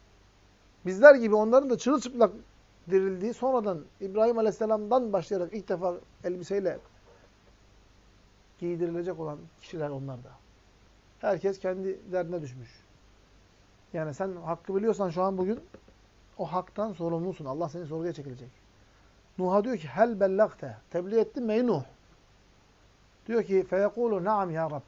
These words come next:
Tebliğ ettim, evet. Fetes'eluhu, fetes'eluhu ummetuhu. Hel bellagakum? Allah Teala Nuh hakkında ümmetine soracak. "Nuh size tebliğ etti mi?"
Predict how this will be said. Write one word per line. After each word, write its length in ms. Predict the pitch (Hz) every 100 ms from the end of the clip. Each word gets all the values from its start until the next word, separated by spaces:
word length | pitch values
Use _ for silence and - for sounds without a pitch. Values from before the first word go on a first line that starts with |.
| - _ _ _ - _
Tebliğ 260 | 160 151 180
ettim, 240 | - 143 165
evet. 180 | 147 - - _ - - - 233 - - - - - - _
Fetes'eluhu, 760 | - 190 226 247 262 247 247 285 - _ _ _ - - _ - _ -
fetes'eluhu 1300 | - 175 170 214 202 - - 233 220 214 196 233 254 - _ _ _ _ -
ummetuhu. 680 | 196 190 202 196 156 131 135 -
Hel 280 | 180 208
bellagakum? 640 | 175 175 185 165 147 - 147 156 - - - _ _ - _ _ _ _ _ - 175
Allah 180 | 185
Teala 360 | 170 170 185 208 _ _ - - - _ - _ - - _ - 226 156 170
Nuh 160 | 180 185
hakkında 420 | 170 - 175 185
ümmetine 340 | 180 165 165 151
soracak. 380 | 151 151 147 - - _ -
"Nuh 160 | 165 135
size 140 | 160
tebliğ 300 | 160 151 160
etti 240 | 160 156 214
mi?" 140 | 131